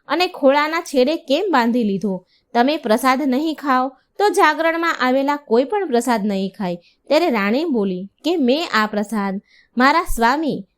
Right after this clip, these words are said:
રાજા મહારાજ માટે મેં રાખ્યો છે, હવે મને બીજો પ્રસાદ આપો." પછી રાણીએ બીજો પ્રસાદ લીધો અને બધાની સામે એ પ્રસાદ આરોગ્યો. રાણીના પ્રસાદ ખાવાની સાથે જાગરણના બધા જ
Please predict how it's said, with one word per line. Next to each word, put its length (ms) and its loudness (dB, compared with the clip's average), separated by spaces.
રાજા 380 2
મહારાજ 460 0
માટે 360 0
મેં 320 -2
રાખ્યો 320 -2
છે, 320 -4
હવે 240 4
મને 280 0
બીજો 300 2
પ્રસાદ 480 0
આપો." 440 -4
પછી 320 2
રાણીએ 500 2
બીજો 300 2
પ્રસાદ 460 0
લીધો 480 -2
અને 300 2
બધાની 520 2
સામે 380 -2
એ 160 -4
પ્રસાદ 480 -2
આરોગ્યો. 640 -2
રાણીના 480 0
પ્રસાદ 380 0
ખાવાની 600 -2
સાથે 520 -2
જાગરણના 640 2
બધા 380 2
જ 40 -2